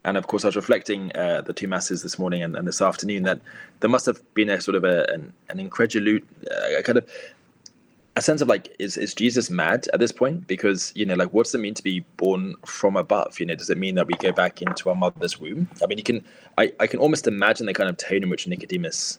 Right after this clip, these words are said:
says that to Jesus, right? But then Jesus says, "No, like, we must be born of water and the Spirit." And essentially, he says that all of us are, are called to be reborn in baptism. And again, if we look at this, uh, uh,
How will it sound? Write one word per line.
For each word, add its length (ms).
says 400
that 240
to 260
Jesus, 400
right? 220
But 180
then 120
Jesus 300
says, 180
"No, 80
like, 260
we 60
must 180
be 40
born 200
of 120
water 240
and 80
the 80
Spirit." 480
And 60
essentially, 500
he 100
says 260
that 260
all 180
of 100
us 460
are, 220
are 120
called 200
to 80
be 80
reborn 400
in 100
baptism. 500
And 340
again, 260
if 100
we 60
look 160
at 100
this, 240
uh, 340
uh, 180